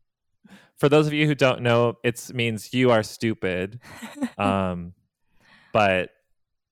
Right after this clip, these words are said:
Speaker 1: if you're calling someone stupid, you're probably not gonna use the pronoun anata when you do it.
Speaker 2: Mm, also, you won't use,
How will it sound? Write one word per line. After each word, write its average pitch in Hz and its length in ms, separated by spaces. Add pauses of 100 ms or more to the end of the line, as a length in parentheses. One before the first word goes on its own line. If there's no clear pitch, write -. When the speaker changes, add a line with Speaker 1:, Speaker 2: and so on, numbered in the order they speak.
(120)
Speaker 1:
if 120 120
you're 123 80
calling 123 340
someone 113 380
stupid, 123 540
you're 117 100
probably 117 340
not 110 200
gonna 101 160
use 92 320
the 90 80
pronoun 87 640 (520)
anata 98 460
when 85 140
you 85 100
do - 260
it. - 220 (260)
Speaker 2:
Mm, 277 540
also, 370 400
you 311 240
won't 254 240
use, 208 460